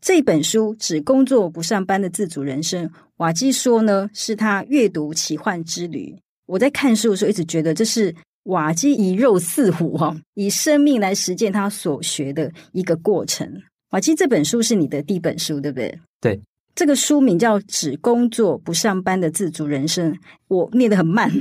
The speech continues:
Speaker 1: <laughs> 这个很慢呢，是因为我常常会念成“只上班不工作”。<laughs> 不过，<laughs> 这不是重点哦。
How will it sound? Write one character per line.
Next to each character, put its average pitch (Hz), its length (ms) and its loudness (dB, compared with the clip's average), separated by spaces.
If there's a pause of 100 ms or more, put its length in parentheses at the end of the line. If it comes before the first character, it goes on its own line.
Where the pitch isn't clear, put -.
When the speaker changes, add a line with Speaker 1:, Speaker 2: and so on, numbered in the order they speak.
Speaker 1:
<laughs> - 240 -10
这 381 80 2
个 302 60 4
很 208 120 2
慢 240 300 4
呢， 202 180 2
是 202 160 -4
因 240 140 2
为 214 240 0 (360)
我 185 120 -2
常 208 220 0
常 196 120 0
会 208 140 2
念 214 160 4
成 156 320 -2 (480)
“只 160 220 -6
上 190 320 -2
班 180 200 -2
不 180 140 -2
工 165 300 0
作”。 165 240 -2 (260)
<laughs> 143 460 0
不 190 60 4
过， 349 140 2 (420)
<laughs> 330 520 -2
这 330 100 2
不 240 120 0
是 262 100 2
重 226 240 2
点 160 180 -2
哦。 156 80 0